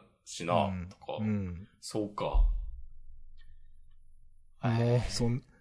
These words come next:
Speaker 2: 七年とか経ってんだ、あれから。すごいな。
Speaker 1: なんならだって、ジャ-、ジャンダンでその話した気もするし。
Speaker 2: かー、したか、したかもな。
Speaker 1: うん。
Speaker 2: うん。
Speaker 1: へー。
Speaker 2: うん。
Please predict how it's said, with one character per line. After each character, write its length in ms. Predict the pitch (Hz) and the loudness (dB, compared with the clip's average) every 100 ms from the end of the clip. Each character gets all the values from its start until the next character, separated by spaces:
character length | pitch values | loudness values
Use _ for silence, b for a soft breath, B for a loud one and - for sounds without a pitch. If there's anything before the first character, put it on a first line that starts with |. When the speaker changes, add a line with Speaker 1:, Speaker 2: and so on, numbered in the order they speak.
| - | -6
Speaker 2:
七 280 | 107 107 131 | 0 4 6
年 160 | 147 107 | 6 4
と 80 | |
か 100 | 95 | 0
経 80 | 95 | 0
っ 60 | 90 | -2
て 160 | - | -2
ん 80 | 87 | -2
だ、 240 | 80 - - | -2 -4 -10
あ 100 | 95 | -6
れ 80 | 87 | -6
か 120 | - | -6
ら。 180 | 82 - - _ - | -10 -10 -20 _ -10
す 120 | 98 | -2
ご 140 | 107 | 0
い 60 | 95 | 0
な。 460 | 87 90 85 - - | -2 -4 -6 -8 -12
Speaker 1:
な 160 | - 98 | -8 0
ん 60 | 127 | 8
な 100 | 165 | 10
ら 80 | 117 | 12
だ 80 | |
っ 20 | 95 | 10
て、 60 | |
ジ 60 | 95 | 4
ャ-、 500 | 90 - - - 131 | -2 -8 -14 -12 0
ジ 100 | 120 | 8
ャ 80 | 104 | 10
ン 80 | 120 | 12
ダ 120 | 156 | 12
ン 80 | 156 | 12
で 100 | 151 | 6
そ 120 | - | 4
の 60 | 143 | 4
話 220 | 156 156 | 4 0
し 120 | - | 2
た 120 | 127 | 2
気 100 | 120 | 4
も 140 | 127 120 | 4 4
す 80 | 127 | 2
る 80 | |
し。 280 | 110 - - _ _ _ _ _ _ _ - | -2 -6 -10 _ _ _ _ _ _ _ -8
Speaker 2:
か 1000 | - 156 156 160 160 156 151 147 117 113 | 6 10 12 12 12 12 12 10 8 4
ー、 40 | - | 0
し 100 | - | 4
た 120 | 165 | 6
か、 220 | - 90 | 6 2
し 120 | - - | 0 0
た 100 | 151 | 2
か 100 | 107 | 2
も 140 | 90 | 2
な。 180 | 82 - _ | -4 -8 _
Speaker 1:
う 60 | 110 | -4
ん。 20 | |
Speaker 2:
う 40 | 87 | -2
ん。 540 | 82 82 80 90 101 _ _ - _ _ _ _ _ _ _ _ _ _ _ _ _ _ 101 | -2 -6 -6 -10 -12 _ _ -20 _ _ _ _ _ _ _ _ _ _ _ _ _ _ -6
Speaker 1:
へ 1000 | 76 80 82 87 92 107 113 123 123 | -6 -8 -12 -10 -10 -10 -12 -12 -8
ー。 40 | |
Speaker 2:
う 20 | |
ん。 60 | 131 | -8